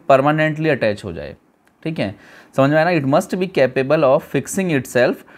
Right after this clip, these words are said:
to the material to be dyed, ठीक है, जिस मटेरियल में आप डाई करोगे उसके साथ परमानेंटली फिक्स होने के लिए कैपेबल होना चाहिए।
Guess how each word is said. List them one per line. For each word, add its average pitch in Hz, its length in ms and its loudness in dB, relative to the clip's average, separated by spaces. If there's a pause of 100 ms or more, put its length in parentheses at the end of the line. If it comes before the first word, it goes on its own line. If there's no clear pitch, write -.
(180)
to 131 120 -2
the 156 100 2
material 135 540 0
to 127 120 0
be 143 100 0 (200)
dyed, 92 300 -4
ठीक 143 120 -4
है, 190 100 -2
जिस 147 200 -6
मटेरियल 135 360 2
में 143 80 2
आप 139 80 2
डाई 117 200 2
करोगे 127 200 -2
उसके 165 180 -8
साथ 139 280 -4
परमानेंटली 123 680 0 (260)
फिक्स - 280 -4
होने 127 220 2
के 117 60 -2
लिए 151 100 0
कैपेबल 113 360 0
होना 87 220 -6
चाहिए। 67 300 -12